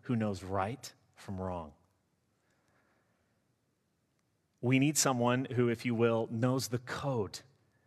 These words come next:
who can expose the virus. We need a teacher.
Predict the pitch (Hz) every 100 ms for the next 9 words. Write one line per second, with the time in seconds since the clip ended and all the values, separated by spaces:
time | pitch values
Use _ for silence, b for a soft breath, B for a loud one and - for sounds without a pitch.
0 | _ 147 139 139 135 - - 139 156 123
1 | 117 101 90 82 - - - _ _ _
2 | _ _ _ _ _ _ _ _ _ _
3 | _ _ _ _ _ 120 135 147 175 185
4 | - 123 - - 202 - 98